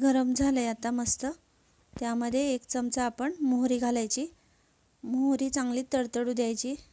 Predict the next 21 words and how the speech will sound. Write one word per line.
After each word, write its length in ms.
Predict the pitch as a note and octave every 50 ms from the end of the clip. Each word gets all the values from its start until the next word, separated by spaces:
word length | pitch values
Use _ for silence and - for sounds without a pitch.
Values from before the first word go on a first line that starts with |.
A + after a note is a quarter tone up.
| _ _ _ _ _ _ _ _ -
मस्त. 600 | B3 A#3+ A#3+ A3+ - - - _ _ _ - - B3+ C#4+ D#4 - - - - - - - - _ -
अ, 220 | A#3 A3+ A#3 A#3 A#3 A#3 -
तडतडली 500 | B3+ B3+ A3+ - C#4 C#4+ C4 B3 A#3+ A#3+
की 180 | B3 - - B3+
मग 240 | B3 A#3+ A#3+ A#3
आपण 300 | A#3 A3+ A3+ - A#3 A#3+
त्यामध्ये 560 | A#3 A3+ A#3 A#3 A#3 A#3 A#3 A3+ C4+ D4 C#4+ B3+
एक 100 | A#3+ -
चमचा 400 | - A#3+ A#3 A3+ - C4 D4 E4 - _ _ - B3 A3
जिरं 260 | A3+ B3+ B3+ A#3 A3+
घालायचं. 460 | A3+ A#3+ A#3+ A#3+ A3+ A3 - - - G#3+ - _ _ _ _ _ _ _ _ _ - - _ _ _ _ _ _ _ _ _ _ _ _ _ _ _ _ _ _ _ _ _ _ _ _ _ _ _ _ _ - _ _ _ _ _ _ _ _ _ _ _ _ _ _ _ _ _ _ _ _ -
मटकीची 600 | C4 B3+ C4 C4 - - - C#4 C4 - C#4 D4
उसळ 360 | D4 C#4 C#4 C4 - C#4+ C#4+ C#4
बनवतो 420 | C4 C4+ C4 C4 C4+ C4+ - C#4+
ना 140 | C4 A#3+ A3+
आपण, 280 | A3+ - - B3+ C4+ C4 -
त्याच 240 | - C4 C4 C4 -
प्रकारे 380 | - B3+ B3+ A#3+ - A#3+ A#3+ A#3+
ही 180 | A#3+ B3 B3
उसळ 340 | B3 A#3+ A#3 A#3 - A#3 A#3
आहे. 420 | A#3 A3+ A#3 B3+ B3+ D4+ _ _